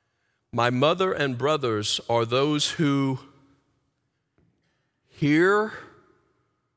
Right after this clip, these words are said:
God's word and put it into practice.'"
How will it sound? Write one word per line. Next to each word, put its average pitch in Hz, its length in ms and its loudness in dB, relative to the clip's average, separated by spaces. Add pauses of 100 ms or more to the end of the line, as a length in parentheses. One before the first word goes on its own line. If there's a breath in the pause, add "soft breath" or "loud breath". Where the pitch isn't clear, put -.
(280)
God's 147 320 -4
word 110 400 -4 (2750)
and 117 180 -2
put 160 280 -2
it 107 260 -4 (1700)
into 113 240 -6
practice.'" - 720 -8